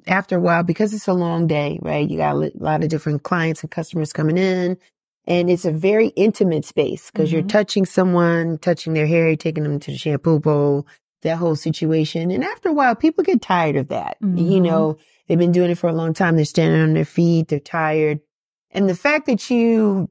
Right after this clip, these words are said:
Speaker 1: looked at it as an opportunity, as a networking vehicle to learn different things, to have different types of conversations and meet different
Speaker 2: Mm-hmm.
Speaker 1: people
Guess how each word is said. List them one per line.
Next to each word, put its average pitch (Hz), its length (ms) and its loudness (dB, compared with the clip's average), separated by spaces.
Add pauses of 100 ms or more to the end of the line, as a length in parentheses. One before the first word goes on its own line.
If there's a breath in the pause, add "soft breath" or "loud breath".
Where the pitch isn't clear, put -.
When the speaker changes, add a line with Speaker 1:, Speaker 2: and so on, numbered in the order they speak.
Speaker 1:
looked 208 360 0
at 202 120 2
it 180 140 0
as 175 220 2
an 160 100 -2
opportunity, 165 840 -2
as 156 220 -2
a 156 40 -2
networking 156 720 -2
vehicle 147 720 -2 (440)
to 180 220 2
learn 160 380 4
different 160 340 -4
things, 160 260 -2
to 165 60 -6
have 160 280 0
different 156 300 -2
types 160 260 -2
of 151 80 -6
conversations 156 1080 -2
and 147 160 2
meet 160 180 2
different 156 300 0
Speaker 2:
Mm-hmm. 202 100 0
Speaker 1:
people 151 520 -2